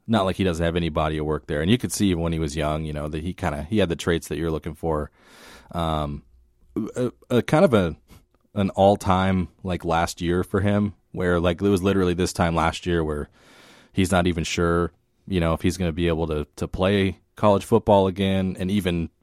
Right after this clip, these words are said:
the thought of playing college football again is a disappointment because he'd entered the draft and was thinking he was gonna be in the N F L and had to have the surgery, and there's a coaching change, and, um, hard to see how it could have worked out any better for him this year.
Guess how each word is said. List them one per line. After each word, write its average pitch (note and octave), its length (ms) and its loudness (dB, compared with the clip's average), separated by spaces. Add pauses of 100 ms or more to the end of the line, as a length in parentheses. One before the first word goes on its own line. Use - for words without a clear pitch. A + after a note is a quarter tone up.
(120)
the E2+ 120 -2
thought F2+ 280 -2
of E2+ 120 -8
playing G#2 260 2
college G2 280 4
football G2 360 2
again F#2+ 260 0
is F2 100 0
a F2+ 60 0
disappointment G2 640 0
because F2+ 280 -4
he'd E2+ 120 -4
entered D#2 220 -4
the D#2 60 -6
draft A2 480 0
and F#2 80 -4
was F2 120 -6
thinking F2+ 260 -4
he E2+ 100 0
was E2 120 -2
gonna D#2+ 260 -4 (260)
be F2 200 -2
in E2 80 -2
the E2+ 100 -2
N E2+ 80 -2
F - 160 -4
L G2 360 4
and D#2 140 -4 (680)
had F2+ 160 0
to F2 100 2
have F#2 160 2
the F2 60 -12
surgery, F#2+ 640 4
and D2+ 100 -6
there's D2 140 -10
a - 60 -12
coaching G#2+ 380 2
change, F2 480 -2
and, D2+ 220 -4 (120)
um, D#2 420 -2 (920)
hard A2 180 8
to F#2+ 60 0
see A2 200 2
how F2+ 140 4
it D#2+ 100 0
could F#2+ 120 0
have E2 80 0
worked E2 220 -2
out E2+ 140 0
any E2+ 100 -10
better E2 260 -2
for D#2+ 160 -6
him D#2 140 -8
this - 180 -10
year. F2 220 -6